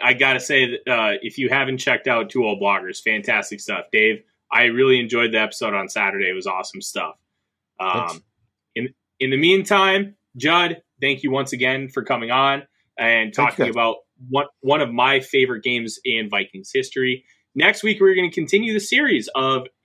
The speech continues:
Speaker 1: uh, identifying and exploring, um, underappreciated moments, performances, and games in Vikings history. We're gonna talk about Percy Harvin's two thousand twelve M V P campaign before it got hindered by a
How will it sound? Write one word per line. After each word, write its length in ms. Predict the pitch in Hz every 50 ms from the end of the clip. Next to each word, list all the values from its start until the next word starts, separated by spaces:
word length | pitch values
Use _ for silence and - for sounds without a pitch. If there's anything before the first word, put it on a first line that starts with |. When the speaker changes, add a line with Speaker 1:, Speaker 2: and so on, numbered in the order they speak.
| - 131
Speaker 1:
uh, 80 | 131 120 - - 123
identifying 800 | 123 117 - 135 143 175 170 - - 180 170 170 170 170 -
and 80 | 127 127
exploring, 720 | 123 - - - - 151 147 147 143 139 139 135 131 131 _ _ _ _ _ _ _ -
um, 320 | 110 110 107 104 101 101 - _ -
underappreciated 1200 | 139 160 196 208 226 220 208 202 - - 190 196 202 196 - - 175 156 151 147 147 143 131 - -
moments, 440 | - 117 123 127 135 160 185 190 -
performances, 880 | - - 175 - - 156 151 151 156 147 143 - 151 147 143 135 135 - -
and 300 | 135 127 123 123 120 117 _
games 380 | - 127 135 143 139 135 131 -
in 60 | 127
Vikings 380 | 110 113 110 - - 107 101 -
history. 480 | 143 147 147 - - 160 156 151 147 _ _ _ _ _ _ -
We're 240 | 131 151 214 277 302
gonna 140 | 294 240 196
talk 320 | - 180 160 170 - -
about 280 | 170 151 139 - - -
Percy 300 | - 185 208 202 - 208
Harvin's 560 | 190 - 180 180 202 190 180 180 170 165 - _ _ _ _ _ _
two 200 | - - 233 294
thousand 480 | 294 269 240 233 247 240 214 220 214 196
twelve 480 | - - 156 160 170 175 175 185 156 - _ -
M 280 | 156 175 208 220 208 180
V 180 | 202 202 208
P 340 | 196 - - - 185 208 214 202
campaign 720 | - 160 147 135 131 - 123 110 104 101 98 98 101 - _ _ _ _ -
before 380 | 135 127 - - 151 156 170
it 180 | - 160 151 135
got 220 | 151 147 143 131
hindered 480 | 127 - 156 170 185 185 190 190 165 135
by 240 | 131 127 135 143 156
a 340 | 151 - 107 135 135 127 131